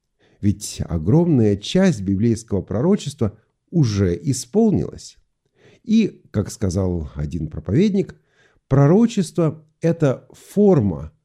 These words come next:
в которую вливается расплавленная история". Исполнившееся пророчество — вот это, по-моему, и есть величайшее доказательство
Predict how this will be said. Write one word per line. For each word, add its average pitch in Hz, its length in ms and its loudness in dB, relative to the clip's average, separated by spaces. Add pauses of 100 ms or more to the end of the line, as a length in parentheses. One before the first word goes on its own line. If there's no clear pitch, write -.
(120)
в - 140 -20
которую 123 500 4
вливается 143 840 2
расплавленная 120 1000 2
история". 120 520 -2 (960)
Исполнившееся 95 880 0
пророчество — 110 760 -2 (400)
вот 92 140 -2
это, 175 160 2
по-моему, 139 760 0
и 139 60 -2
есть 123 840 0
величайшее 107 800 -2
доказательство 101 960 -4